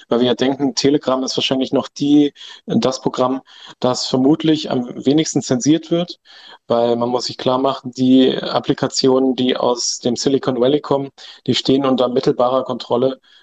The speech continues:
halt von unserem politischen Gegner und auch Joe Biden wird da, denke ich, nichts unversucht lassen, seine Macht dort weiter auszubauen. Deswegen Telegram,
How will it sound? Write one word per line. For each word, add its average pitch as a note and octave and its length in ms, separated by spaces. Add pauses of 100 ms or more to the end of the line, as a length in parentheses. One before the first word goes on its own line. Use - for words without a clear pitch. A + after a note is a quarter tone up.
(140)
halt B2 260
von B2+ 120
unserem B2 300
politischen B2+ 500
Gegner C3 480
und A#2+ 280 (360)
auch B2+ 320
Joe B2+ 160
Biden A#2+ 360
wird B2 160
da, A#2+ 120
denke B2 240
ich, A2 60
nichts B2+ 220
unversucht C#3 880
lassen, B2+ 400 (220)
seine B2 280
Macht - 540 (100)
dort A#2+ 220
weiter A#2 200
auszubauen. C3 680 (440)
Deswegen B2 320
Telegram, F#3 560